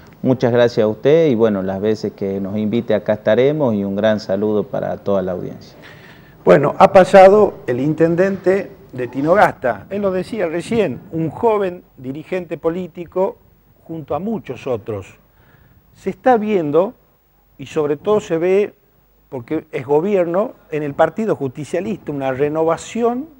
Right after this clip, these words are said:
Speaker 2: de cuadros políticos. Y eso es bueno, porque, a ver, Perón planteaba el recambio generacional, pero ¿de qué decía? Que no se trataba de tirar todos los días un viejo por la ventana, sino que había que confluir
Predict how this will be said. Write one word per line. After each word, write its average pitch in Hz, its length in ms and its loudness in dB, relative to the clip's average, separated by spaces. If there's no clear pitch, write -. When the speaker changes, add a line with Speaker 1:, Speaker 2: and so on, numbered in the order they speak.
Speaker 2:
de 135 180 -6
cuadros 190 380 0
políticos. 127 600 -8
Y 226 100 -4
eso 254 160 -4
es 165 60 -2
bueno, 160 440 4
porque, 156 440 -4
a 143 80 -2
ver, 156 220 0
Perón 214 280 2
planteaba 202 720 0
el 127 160 -8
recambio 156 500 0
generacional, 127 720 -4
pero 165 220 0
¿de 185 100 -2
qué 269 160 -2
decía? 139 460 -2
Que 156 100 -8
no 226 120 -6
se 175 140 -4
trataba 160 480 2
de 123 40 -2
tirar 147 300 -2
todos 165 200 0
los 127 120 -4
días 165 160 -4
un 135 80 -6
viejo 139 280 -6
por 120 120 -6
la 120 80 0
ventana, 117 460 -8
sino 214 280 -10
que 202 80 -2
había 208 220 -2
que 156 100 -10
confluir 143 600 -4